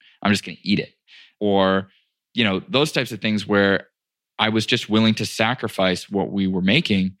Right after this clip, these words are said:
because I was taking two fees. Once I really had to live off what the production company was making and not my own, I very quickly set boundaries and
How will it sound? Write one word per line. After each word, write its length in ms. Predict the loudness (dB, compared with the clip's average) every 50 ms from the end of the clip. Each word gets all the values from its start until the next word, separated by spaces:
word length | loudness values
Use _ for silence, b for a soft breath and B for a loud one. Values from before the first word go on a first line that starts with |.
| _ _ -6
because 220 | -4 0 0 2
I 100 | 2 2
was 140 | 0 -2 -2
taking 240 | -2 -2 -2 -2 -2
two 160 | -2 -2 0
fees. 380 | 2 2 2 2 0 -4 -8 b b b b b b b b b b b _ _ _ _
Once 340 | -4 0 2 2 2 0 -2
I 180 | -2 -2 -2 -2
really 560 | -2 -2 0 2 4 4 4 4 4 2 2
had 360 | 0 -2 -2 -2 -2 -4 -6 -6
to 340 | -4 -2 -2 0 -2 -4 -6 -6
live 300 | -2 2 2 4 4 2
off 480 | 0 -2 -4 -4 -4 -6 -8 -14 _ _ _ _ _ _
what 260 | -14 -6 -4 -4 -4
the 60 | -4 -4
production 380 | -2 -2 0 0 0 -2 -2
company 180 | -2 -2 0 0
was 160 | -2 -2 -2
making 300 | -2 -4 -4 -4 -6 -6
and 120 | -4 -2
not 260 | 0 0 0 0 -2 -6 _ _ _ _
my 180 | -4 -2 0 2
own, 380 | 2 2 2 2 2 0 -2 b b b b b -6
I 200 | -4 -2 0 0
very 260 | 2 2 2 2 2
quickly 640 | 0 -2 -4 -4 -2 2 4 4 4 4 2 -2 -8 _ _ _ _ _ _ _ _ _ _ -8
set 240 | -4 -2 -2 -2
boundaries 520 | 0 0 0 0 0 -2 -4 -4 -6 -10 -12 -16 _ _ _ -2
and 480 | 0 2 4 4 2 2 0 -2 -6